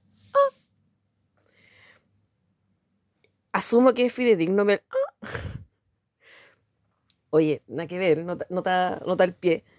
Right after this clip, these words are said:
Estoy con un, con mi agüita de limón, así que si me ves sorbe-, me escuchas sorbeteando, eh, es por eso, ¿ya? Tomé un metro, atestado de gente que se dirigía a, a su, a sus,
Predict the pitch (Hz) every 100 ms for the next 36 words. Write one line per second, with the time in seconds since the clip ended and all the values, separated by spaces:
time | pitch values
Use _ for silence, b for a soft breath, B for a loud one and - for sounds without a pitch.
0 | b b - 170 185 175 175 175 175 165
1 | 156 - 175 175 175 180 196 185 185 165
2 | 160 175 247 - 185 180 180 170 - -
3 | - - - - - - - 165 160 175
4 | 190 196 - 190 170 170 175 202 208 202
5 | 180 170 165 175 185 202 170 180 - -
6 | - - - - 381 403 - - - B
7 | B B B B - - - - - -
8 | - - - - - - - - B B
9 | B - 226 277 311 190 156 196 - _
10 | _ - 160 - - 156 151 147 143 160
11 | 151 202 208 165 143 139 - 143 139 143
12 | - - - - - - - - - -
13 | 147 143 - - 143 - 147 135 - 170
14 | -